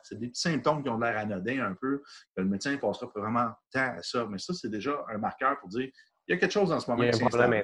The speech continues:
Speaker 2: interne.
Speaker 1: J'ai
Speaker 2: C'est
Speaker 1: souvent
Speaker 2: ça.
Speaker 1: mal au cou. Euh, quand je suis debout longtemps, j'ai mal dans le bas de dos. C'est pas toujours une hernie, euh, qui, <laughs> euh, puis une, <laughs> une vertèbre, euh,
Speaker 2: C'est un
Speaker 1: c'est
Speaker 2: gros
Speaker 1: pas toujours,
Speaker 2: trauma.
Speaker 1: euh, quelque chose de, de, de très gros, là. Donc,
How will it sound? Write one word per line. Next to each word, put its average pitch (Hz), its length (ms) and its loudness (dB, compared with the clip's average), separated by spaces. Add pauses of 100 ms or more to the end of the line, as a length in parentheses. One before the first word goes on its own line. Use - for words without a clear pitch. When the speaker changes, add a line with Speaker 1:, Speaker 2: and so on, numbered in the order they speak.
(120)
Speaker 2:
interne. 87 60 -12 (160)
Speaker 1:
J'ai 123 80 -2
Speaker 2:
C'est - 60 0
Speaker 1:
souvent 214 140 4
Speaker 2:
ça. 214 80 0
Speaker 1:
mal 196 80 6
au 139 120 8
cou. 147 440 2
Euh, 120 100 0
quand 175 100 2
je 175 100 2
suis 127 100 -10
debout 165 160 -2
longtemps, 165 400 0
j'ai 135 100 -8
mal 139 140 -2
dans 160 80 -2
le 135 60 -6
bas 127 100 0
de 104 100 -10
dos. 123 240 0 (320)
C'est - 80 -20
pas 160 100 2
toujours 175 300 4
une 139 160 2
hernie, 135 480 -2
euh, 110 200 0
qui, 104 380 -6 (280)
<laughs> - 320 -10
euh, 107 100 6
puis 113 160 -4
une, 104 560 -2 (120)
<laughs> - 120 -14
une 113 80 -4
vertèbre, 120 540 2
euh, 107 240 6 (1160)
Speaker 2:
C'est 117 60 -4
un 113 60 0
Speaker 1:
c'est 113 60 4
Speaker 2:
gros 113 160 4
Speaker 1:
pas 117 80 4
toujours, 110 240 4
Speaker 2:
trauma. 131 140 4
Speaker 1:
euh, - 40 2
quelque 139 120 0
chose 156 140 2
de, 123 140 6
de, 120 240 4 (120)
de 110 200 -6
très 117 220 0
gros, 120 280 -8
là. 98 100 -4 (840)
Donc, 117 420 -2